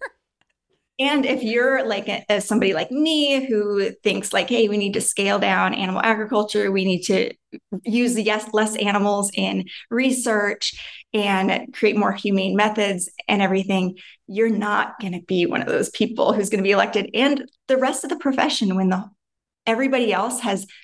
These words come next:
Speaker 2: participated in things like terminal surgeries, there's this cognitive dissonance, like, "I participated in it."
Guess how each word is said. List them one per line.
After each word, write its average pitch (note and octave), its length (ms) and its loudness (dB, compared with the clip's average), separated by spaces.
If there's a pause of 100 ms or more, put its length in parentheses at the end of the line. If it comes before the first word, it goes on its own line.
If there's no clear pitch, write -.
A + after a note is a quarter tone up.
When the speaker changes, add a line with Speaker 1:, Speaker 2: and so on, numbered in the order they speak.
(120)
Speaker 2:
participated F#3 720 -4
in F#3 140 -2
things F#3+ 260 -2
like F#3+ 140 -2
terminal G3 320 0
surgeries, F#3 640 0 (680)
there's G#3+ 280 2
this G3+ 240 -2
cognitive G3+ 560 -2
dissonance, F#3+ 520 0
like, F3 280 -2 (260)
"I A3+ 220 -2
participated G#3+ 800 0
in G3 100 0
it." G3 260 0